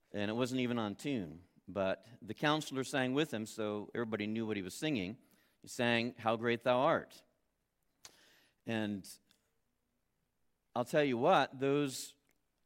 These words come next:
laughters turned to tears as people saw a simple act of kindness.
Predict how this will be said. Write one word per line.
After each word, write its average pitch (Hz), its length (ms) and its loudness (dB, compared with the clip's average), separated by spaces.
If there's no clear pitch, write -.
laughters 120 640 2
turned 123 280 -4
to 104 60 -10
tears 135 480 0
as 127 140 -4
people 185 320 -6
saw 175 420 2
a 139 100 2
simple 208 460 0
act 165 300 0
of 151 100 -10
kindness. 131 800 -4